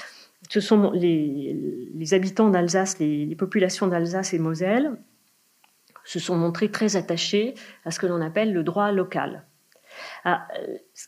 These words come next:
qu'il faut savoir, c'est que le droit local, c'est pas seulement le droit religieux, c'est tout un ensemble de droits.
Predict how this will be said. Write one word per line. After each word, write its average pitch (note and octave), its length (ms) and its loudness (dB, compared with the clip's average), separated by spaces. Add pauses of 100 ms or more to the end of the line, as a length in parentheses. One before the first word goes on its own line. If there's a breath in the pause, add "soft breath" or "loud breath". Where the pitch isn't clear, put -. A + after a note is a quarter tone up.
qu'il G3 100 -12
faut A3 120 2
savoir, A#3 280 2
c'est A#3 140 -6
que - 80 -6
le G#3 80 4
droit A#3 240 2
local, B3 400 4
c'est - 260 -4
pas G#3 240 2
seulement F#3 400 0
le G3 140 2
droit F3 240 -2
religieux, E3+ 500 -4
c'est - 300 -8
tout E4+ 240 4
un G3 140 0
ensemble E3+ 460 -6
de C#3 80 -8
droits. - 300 -14